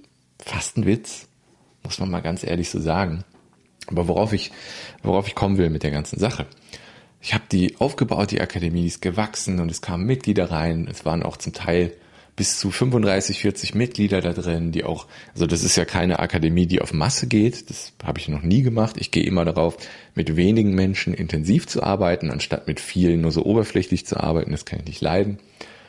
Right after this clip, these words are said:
Deswegen waren die Akademiepreise auch schon immer nicht zwanzig Euro im Monat, sondern eher etwas zwischen hundert und zweihundert Euro im Monat. Ja? Um einfach mit wenigen Leuten intensiv und individuell arbeiten zu können.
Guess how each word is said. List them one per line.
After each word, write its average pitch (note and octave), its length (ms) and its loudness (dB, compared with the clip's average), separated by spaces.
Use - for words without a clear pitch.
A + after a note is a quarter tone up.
Deswegen D#2+ 320 2
waren D2+ 140 2
die D2 100 0
Akademiepreise D2+ 1000 0
auch - 60 -6
schon - 180 -4
immer D#2+ 360 2
nicht D#2 280 0
zwanzig F#2+ 440 0
Euro F2 220 4
im E2 100 2
Monat, E2 380 2
sondern D2 300 0
eher D2+ 300 0
etwas - 300 -6
zwischen D2+ 260 -6
hundert D#2+ 340 2
und D2+ 140 -4
zweihundert D#2 540 0
Euro D2 260 -2
im - 80 -4
Monat. C#2 440 -6
Ja? C#2 240 -6
Um - 100 -14
einfach D2+ 220 -6
mit D2+ 200 -2
wenigen D#2+ 320 2
Leuten D2+ 340 0
intensiv D#2+ 560 2
und D#2+ 120 -2
individuell D2+ 600 2
arbeiten - 380 -4
zu - 160 -10
können. - 260 -8